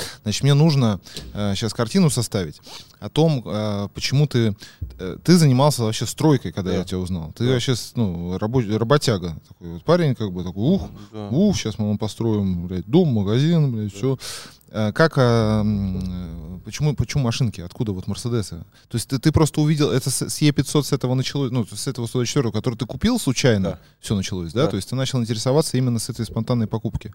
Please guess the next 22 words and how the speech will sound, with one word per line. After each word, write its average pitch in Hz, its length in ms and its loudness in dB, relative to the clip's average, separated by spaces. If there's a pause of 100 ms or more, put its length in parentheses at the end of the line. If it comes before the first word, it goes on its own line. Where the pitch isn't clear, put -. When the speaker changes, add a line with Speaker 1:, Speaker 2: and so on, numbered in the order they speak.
(140)
Speaker 2:
Да. 110 80 -2
Speaker 1:
Она 117 100 4
спонтанная 120 500 4
была. 85 240 -4 (140)
Speaker 2:
Максимально 117 640 -4
эмоционально. 98 720 -6 (160)
Я 120 180 -6
продал 135 540 0 (440)
свои 127 360 2
биткоины 123 640 -2 (540)
на 113 120 -4
тот 107 140 -10
<laughs> - 200 -8
момент, 117 220 -2
которые 107 320 -4
были 110 200 -2
на 110 160 4
Speaker 1:
Почем 143 200 10
брал? 123 140 6
Speaker 2:
низах. 123 180 6
Speaker 1:
Почем 123 280 6
брал? 104 180 4